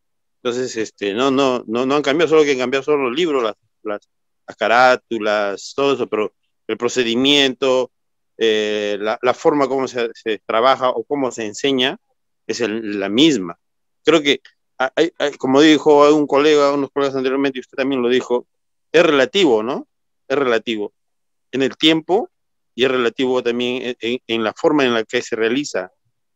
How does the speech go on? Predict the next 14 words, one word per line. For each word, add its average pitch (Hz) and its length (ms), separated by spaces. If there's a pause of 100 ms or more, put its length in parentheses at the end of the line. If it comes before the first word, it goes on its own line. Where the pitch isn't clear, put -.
(140)
en, 113 200
en 104 80
su - 120
debido 113 220
momento, 101 400 (540)
a 110 100
los 117 140
cambios 135 440
de 113 60
acuerdo 123 460 (400)
a 107 120
las 101 200
cuestiones, 117 480
este, 101 880